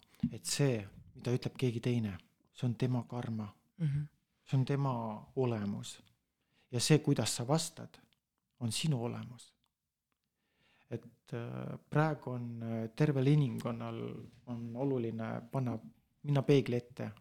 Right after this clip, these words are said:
Speaker 1: ja vaadata tõtt. Et see on praegu kõige olulisem üldse absoluutselt kõigil. Vaadaku peeglisse ja öelgu tõtt.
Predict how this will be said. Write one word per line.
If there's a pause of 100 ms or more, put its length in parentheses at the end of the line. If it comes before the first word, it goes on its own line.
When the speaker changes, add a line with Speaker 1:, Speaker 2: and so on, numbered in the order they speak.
Speaker 1:
ja
vaadata (1160)
tõtt. (1200)
Et
see
on
praegu
kõige
olulisem
üldse (220)
absoluutselt
kõigil. (920)
Vaadaku
peeglisse (260)
ja (460)
öelgu
tõtt.